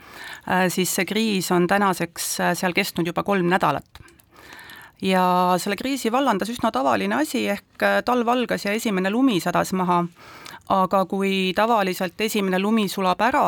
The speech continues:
siis, äh, seekord sula ei tulnudki. See lumi kleepus puude okste külge ja, ja jäätus sinna kinni.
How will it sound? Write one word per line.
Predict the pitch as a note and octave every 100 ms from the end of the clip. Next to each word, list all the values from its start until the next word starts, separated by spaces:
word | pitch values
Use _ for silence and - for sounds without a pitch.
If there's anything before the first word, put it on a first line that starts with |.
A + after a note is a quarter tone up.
| E3+
siis, | - F3+ - -
äh, | F#3+ F3+
seekord | F3 G#3+ G#3 F3+ F3+
sula | - A#3 A#3 F3
ei | F3
tulnudki. | F3+ D4 B3+ - - F#3+ F3+ D#3+ - - -
See | - G3
lumi | G3 A3 G3
kleepus | G3 G3 F3+ - F#3
puude | - A3+ A3
okste | A3+ - - F3
külge | F#3 F#3 F3+ F3+
ja, | F3+ F3+
ja | F3 F#3
jäätus | G3+ F#3+ F3+ -
sinna | F#3 F3+
kinni. | F3 C#4 C#4+ F#3 F3+